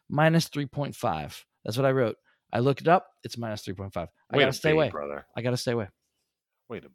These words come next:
Speaker 2: be. Yeah, um, my stay away game this week is, uh, a team we, I was, we were just kinda, as you would say, bloviating about in one way or another.
Speaker 1: <laughs>
Speaker 2: The, uh, Vikings at the Cardinals. Vikings plus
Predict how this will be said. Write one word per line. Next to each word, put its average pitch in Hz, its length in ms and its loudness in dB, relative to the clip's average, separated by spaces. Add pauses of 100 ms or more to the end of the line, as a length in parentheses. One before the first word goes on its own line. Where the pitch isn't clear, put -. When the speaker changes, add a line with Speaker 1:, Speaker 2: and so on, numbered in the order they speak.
Speaker 2:
be. 73 300 -12
Yeah, 104 580 4
um, 98 320 -4
my 127 220 0
stay 127 240 0
away 107 220 2
game 98 200 -4
this 92 220 -6
week 95 320 -4
is, 90 440 0
uh, 92 300 -2
a 98 80 -4
team 113 340 -2
we, 110 140 -2
I 101 140 0
was, 87 260 -10
we 98 140 -10
were 82 60 -10
just 71 180 -18
kinda, 85 240 -4 (200)
as 113 200 -2
you 127 80 -2
would 123 120 -4
say, 95 220 -2
bloviating 98 840 0
about 85 380 -6
in 104 140 -6
one 120 140 -4
way 85 120 -8
or 82 60 -8
another. 82 300 0 (140)
Speaker 1:
<laughs> 151 260 -2
Speaker 2:
The, 117 180 -2
uh, 110 200 2 (100)
Vikings 196 480 0
at 160 180 -2
the - 60 -8
Cardinals. 131 640 0
Vikings 135 420 -2
plus - 320 -6